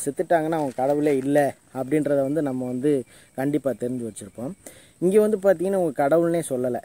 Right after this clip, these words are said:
இவங்களும் நம்மளை போன்ற மனிதர்கள் தான். அவர்கள் வம்சாவளியில் தான் நம்மளும் வந்திருக்கோம். அதுல சிலர் வந்து இறை தூதுவர்களாக இருந்திருக்கிறார்கள். அவ்வளவுதான். மற்றபடி அவங்களும் மனிதர்கள் தான். அவங்களுக்கு இறப்பு இருந்திருக்கும். அதே நேரத்துல நபி ஆதம் அலைஹிஸ்ஸலாம் வந்து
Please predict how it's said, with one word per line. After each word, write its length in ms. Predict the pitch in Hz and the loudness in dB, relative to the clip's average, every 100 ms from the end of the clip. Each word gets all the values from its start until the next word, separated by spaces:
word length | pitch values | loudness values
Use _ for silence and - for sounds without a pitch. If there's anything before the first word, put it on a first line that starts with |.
| - - - | -12 -18 -6
இவங்களும் 460 | 127 165 185 196 220 | -2 0 4 4 2
நம்மளை 260 | 147 127 135 120 | -4 -2 -2 -2
போன்ற 260 | 156 156 | -4 -2
மனிதர்கள் 540 | 135 120 139 143 120 107 | -2 -2 -4 -6 -6 -2
தான். 240 | 139 185 - - | 0 -2 -6 -8
அவர்கள் 360 | 131 156 151 | -2 0 2
வம்சாவளியில் 600 | 147 147 147 156 139 131 | 2 2 2 2 2 0
தான் 200 | 131 151 | 0 0
நம்மளும் 380 | 127 123 135 120 | 0 -2 -4 -4
வந்திருக்கோம். 440 | 113 117 107 127 185 - - - | -6 -8 -6 -4 -6 -8 -20 -4
அதுல 320 | 151 190 247 | 2 4 4
சிலர் 340 | 220 170 160 143 | 4 4 4 4
வந்து 280 | 131 156 | 0 2
இறை 220 | 131 139 156 | 2 2 0
தூதுவர்களாக 640 | 143 139 127 113 110 113 - | -2 -2 -2 -4 -6 -8 -4
இருந்திருக்கிறார்கள். 760 | 127 110 101 98 92 90 - - _ _ _ - | -4 -4 -8 -10 -12 -12 -14 -18 _ _ _ -20
அவ்வளவுதான். 520 | - 143 180 170 135 - - - | 0 6 8 6 4 -4 -8 -2
மற்றபடி 360 | 151 165 170 190 | 0 2 6 6
அவங்களும் 360 | 165 180 185 | 6 4 0
மனிதர்கள் 520 | 123 131 151 135 123 | 0 0 0 -2 -4
தான். 180 | 113 165 | -2 0
அவங்களுக்கு 500 | 156 139 156 156 147 | 0 0 0 0 0
இறப்பு 300 | 135 147 - | 2 2 0
இருந்திருக்கும். 480 | 131 120 117 160 196 - - _ - | -4 -4 -4 0 -2 -4 -18 _ -4
அதே 160 | 135 | 0
நேரத்துல 380 | 175 175 151 175 | 2 0 0 0
நபி 280 | 156 147 151 | 0 0 0
ஆதம் 340 | 143 151 160 | 2 2 0
அலைஹிஸ்ஸலாம் 380 | 147 139 131 127 | -2 -4 -4 -4
வந்து 360 | 127 139 185 | -4 -2 0